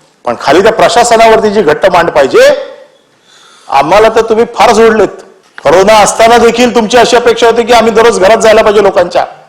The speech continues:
पण आता तर तुम्ही मोकळे आहात ना, आणि तुम्ही कार्यकर्त्यांमधले आहात सांगतात ना, मग हा भ्रष्टाचार कसा होतोय?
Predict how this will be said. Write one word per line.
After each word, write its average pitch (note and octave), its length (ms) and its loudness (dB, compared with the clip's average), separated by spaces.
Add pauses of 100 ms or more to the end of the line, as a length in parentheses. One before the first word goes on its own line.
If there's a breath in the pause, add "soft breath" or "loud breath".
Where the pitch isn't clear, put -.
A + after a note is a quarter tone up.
(640)
पण E3+ 80 0
आता F3+ 220 2
तर B3+ 160 0
तुम्ही D4 180 2
मोकळे C#4 280 2
आहात D#4+ 220 2
ना, F4 60 4
आणि B3+ 400 2
तुम्ही B3 200 0
कार्यकर्त्यांमधले D#4+ 800 2
आहात D#4 140 0
सांगतात C#4+ 320 0
ना, - 420 -2
मग F3+ 100 0
हा D#4+ 160 2
भ्रष्टाचार F4+ 480 2
कसा F4+ 180 2
होतोय? E4+ 340 2